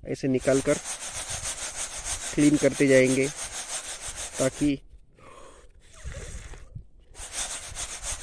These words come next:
उसमें जो mix हुआ है सब कुछ, इसमें देखिए ये मेथी के दाने हैं, कुछ mix हुए, कुछ फसल के अंश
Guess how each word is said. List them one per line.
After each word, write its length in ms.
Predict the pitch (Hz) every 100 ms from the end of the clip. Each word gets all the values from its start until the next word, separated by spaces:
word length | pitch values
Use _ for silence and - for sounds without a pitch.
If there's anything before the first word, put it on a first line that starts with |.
| - - -
उसमें 380 | - 147 143 147 - - - - - - - - - - - - - - - - - - - - - - - - -
जो 140 | 139 156 - -
mix 260 | 151 156 -
हुआ 200 | 135 135
है 120 | 120 - - -
सब 220 | - 139 -
कुछ, 200 | 135 - -
इसमें 240 | - - 135
देखिए 280 | 139 139 139
ये 60 | 139
मेथी 300 | 135 - 139
के 80 |
दाने 280 | 131 123 135
हैं, 100 | 139 135
कुछ 220 | 139 -
mix 420 | 135 - - - -
हुए, 240 | 127 135 143 - - - - _ - - - - - -
कुछ 240 | 139 - - - - - - - - - - - - - - - - - - - -
फसल 240 | 123 135
के 140 | 135 143
अंश 220 | 139